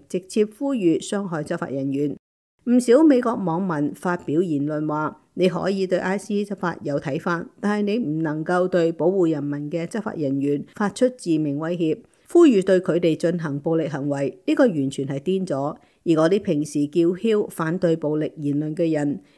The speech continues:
面對今日嘅情況，點解一聲都唔出？喺今日十五號，川普總統發帖表示，如果明州拒絕阻止暴徒攻擊I C E官員，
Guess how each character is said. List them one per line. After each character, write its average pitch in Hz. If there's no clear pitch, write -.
面 240
對 254
今 330
日 294
嘅 196
情 143
況， 156
點 156
解 151
一 214
聲 202
都 185
唔 127
出？ 185
喺 190
今 254
日 208
十 -
五 156
號， 151
川 208
普 180
總 170
統 170
發 175
帖 160
表 151
示， 165
如 190
果 262
明 185
州 262
拒 254
絕 156
阻 143
止 170
暴 156
徒 143
攻 202
擊 196
I 196
C 196
E 196
官 185
員， 139